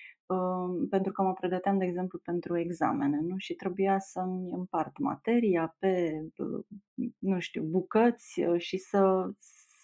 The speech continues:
să efectuez pași așa, ca să ajung acolo unde trebuia până în ziua examenului, de exemplu. Uh, după aceea am început să lucrez,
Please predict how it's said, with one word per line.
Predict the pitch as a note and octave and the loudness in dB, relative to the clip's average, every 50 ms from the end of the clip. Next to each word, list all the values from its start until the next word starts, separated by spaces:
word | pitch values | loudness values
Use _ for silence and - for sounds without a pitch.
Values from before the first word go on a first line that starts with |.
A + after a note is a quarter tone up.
| - - - | -18 -16 2
să | - G3 | 6 6
efectuez | G3 F#3+ F#3+ G3 G3 G3 - G3 F#3+ F#3+ | 6 6 4 0 0 4 4 4 4 2
pași | - _ E3 - - - - | 0 _ 0 0 0 -2 -6
așa, | - - - - - | -6 -6 -6 -8 -4
ca | _ - F#3+ | _ 2 2
să | F#3+ - F#3+ | 2 2 0
ajung | F#3 F#3 G3 G#3 A3 G#3 | 0 2 2 2 4 4
acolo | G3+ G3 - G3 G3 | 4 2 2 0 0
unde | G3 F#3+ F#3 F3+ | 0 0 -2 -2
trebuia | F#3 - F3+ E3 F3 G3 G3+ G#3 G3+ | 0 0 0 2 4 2 2 2 0
până | G#3 G#3+ G#3 G3 | 0 2 2 4
în | F#3+ G3 | 2 2
ziua | - F#3 F3 | 0 0 0
examenului, | E3+ E3+ D#3 D3 - C3 C3+ - - - _ - - - - - - - - _ | 0 0 0 -2 -4 -2 -4 -6 -8 -10 _ -20 -16 -14 -14 -12 -14 -14 -6 _
de | - G#3 G3 | 6 8 8
exemplu. | F#3+ F#3+ F#3 E3 E3 - D3+ C#3 C#3+ - G3+ - - - - - - - - - _ - | 8 8 6 2 2 0 0 -2 -4 -8 -14 -14 -16 -16 -16 -16 -16 -18 -20 -20 _ 4
Uh, | G3 G3+ G3+ G3+ G#3 G#3 G3+ | 6 8 8 8 8 6 6
după | G3+ A#3 A3+ - A#3 | 4 4 4 4 0
aceea | A3+ A3+ - - A#3+ A#3 A#3 A#3 A#3 A#3 A3+ A3+ A#3 - _ _ _ _ _ _ _ _ _ _ _ _ _ _ _ _ | 2 0 2 2 4 6 6 6 6 6 6 4 2 -2 _ _ _ _ _ _ _ _ _ _ _ _ _ _ _ _
am | - E3+ | 4 4
început | E3+ E3+ F#3+ - - | 4 4 2 -2 0
să | - - F3+ | 4 6 6
lucrez, | E3+ D#3 D3+ - - F#3 A3 B3+ C4 B3+ B3 - | 6 6 4 4 4 8 8 8 8 6 4 -2